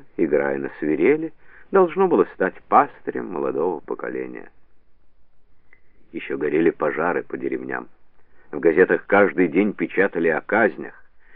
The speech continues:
Никто не верил в старое, не верил и в близкое, хорошее, новое, но учились не думать.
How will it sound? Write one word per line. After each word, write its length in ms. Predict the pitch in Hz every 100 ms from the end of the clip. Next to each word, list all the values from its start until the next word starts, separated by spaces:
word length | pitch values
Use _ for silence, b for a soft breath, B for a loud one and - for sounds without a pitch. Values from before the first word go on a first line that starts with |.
| b 85
Никто 580 | 104 127 - - 139
не 160 | 123 110
верил 380 | 104 123 107 85
в 60 | - -
старое, 520 | 110 135 143 113 78 - - - - - -
не 180 | 76 69
верил 300 | 85 92 82
и 240 | - 78
в 160 | 65 62
близкое, 720 | 57 71 82 - - 78 71
хорошее, 760 | - 73 69 82 107 - 78 73
новое, 640 | 69 78 131 117 87 64 - - - - - - -
но 120 | 180 202
учились 560 | 190 - 190 185 170 -
не 140 | 151
думать. 420 | 120 151 117 65